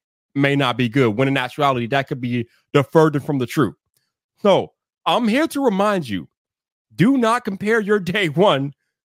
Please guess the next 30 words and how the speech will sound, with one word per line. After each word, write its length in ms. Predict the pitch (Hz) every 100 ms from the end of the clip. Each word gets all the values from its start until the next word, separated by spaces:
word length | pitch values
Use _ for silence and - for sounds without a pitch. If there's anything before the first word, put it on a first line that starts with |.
| _
to 220 | - 208 185
somebody 320 | 208 196 196
else's 280 | 185 185 104
year 240 | 131 185
five 360 | - 196 190 139
or 100 | 131
year 240 | 190 269
one 280 | 143 117 98
or 100 | 110
even. 380 | 117 90 85 - _ _ _ _ _ _ _ -
Just 320 | 175 285 - _ _ _ _ _ -
try 360 | - 202 254 269
to, 340 | - 226 220
if 140 | 220
you're 80 | 277
gonna 120 | 381
compare 240 | 349 214 233
yourself 220 | 180 175
to 60 | 151
somebody, 440 | 175 156 143 127 _ _ _ _ _ - -
look 220 | 185 311
at 140 | 254 220
other 180 | 220 214
creators 320 | 226 196 180
who 220 | 196 202
are 260 | 175 160 -
at 220 | 170 160
your 180 | 156 175
same 280 | 185 180 156
level, 440 | 175 120 92 82